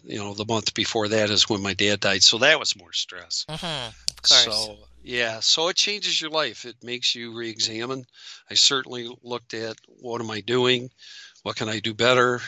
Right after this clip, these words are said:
Speaker 1: <laughs> You know, why am I still here? Uh, was, was a big part of it. And why, you know, what sh-, what should I do with the rest of my life? And part of that,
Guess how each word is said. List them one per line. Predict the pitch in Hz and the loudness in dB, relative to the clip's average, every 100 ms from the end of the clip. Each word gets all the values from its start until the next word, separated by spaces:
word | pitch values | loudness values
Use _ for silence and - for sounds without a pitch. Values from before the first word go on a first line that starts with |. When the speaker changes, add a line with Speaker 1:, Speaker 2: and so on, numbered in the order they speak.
| - | 0
Speaker 1:
<laughs> | 170 - 196 - | 0 2 0 2
You | 139 | 2
know, | 120 117 123 - - - | 2 -2 -6 -14 -16 -8
why | 123 139 | 2 2
am | 147 | 4
I | 135 | 4
still | 123 - 120 113 | 4 2 -2 -2
here? | 156 170 160 165 - - - - - _ | 0 2 2 0 -8 -20 -20 -20 -20 _
Uh, | 113 113 110 - | -12 -10 -10 -10
was, | 117 - 135 | -2 -2 -2
was | 113 110 | -4 -2
a | |
big | 110 127 | 0 -2
part | - 123 123 | 2 2 2
of | 123 | 0
it. | 127 127 | -2 -2
And | 113 101 | -8 -10
why, | 113 110 | -10 -10
you | - | -10
know, | 113 | -6
what | 123 123 | -2 2
sh-, | - | 2
what | 123 | 4
should | - 113 | 2 2
I | 113 | -4
do | 113 123 | -6 -8
with | |
the | 117 | -8
rest | 110 117 - | -4 -2 -2
of | 107 | -4
my | 120 | -2
life? | 165 185 | 0 -2
And | 143 | -6
part | 131 196 330 | -2 -2 -2
of | 190 | 0
that, | 123 120 123 | 2 0 -2